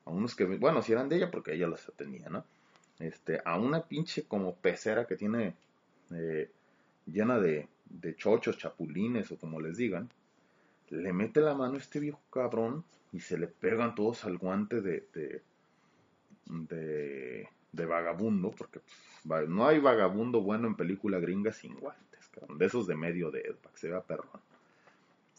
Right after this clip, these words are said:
Mete la pinche mano y, este, se los empieza a chingar, cabrón. A mí que este güey era chapaneco, de esos que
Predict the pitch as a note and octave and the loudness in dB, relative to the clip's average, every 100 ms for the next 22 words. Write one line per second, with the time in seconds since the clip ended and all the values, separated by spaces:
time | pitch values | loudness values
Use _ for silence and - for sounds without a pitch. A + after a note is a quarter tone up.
0 | - F#2 A2 D3 E3 G#3 G3+ F#3+ F#3 - | -6 2 6 6 6 2 4 2 0 2
1 | G3 D3+ A2+ C3+ _ _ _ _ _ - | 2 2 0 -6 _ _ _ _ _ -8
2 | A#2+ D3+ C#3 G#2+ - G#2 F#2+ F2+ - F#2 | -4 2 2 2 -4 2 4 2 -2 -2
3 | F2+ - F#2+ F2 G#2 D#3+ D3+ - F#2+ F#2 | -2 -4 -12 -6 -4 -4 -6 -4 -2 0
4 | G#2+ C3+ D3+ A2+ G2 F#2 G2+ A#2+ C3+ D#3 | 0 0 0 0 0 0 2 2 0 0
5 | F3 F#3 F#3 F3 - F#3 F#3 F#3 F3 C3 | 2 2 2 2 0 0 2 0 -2 -4
6 | - G#2 A2+ C3 C#3+ B2 - - G#2 | 0 2 2 4 6 4 0 -8 -8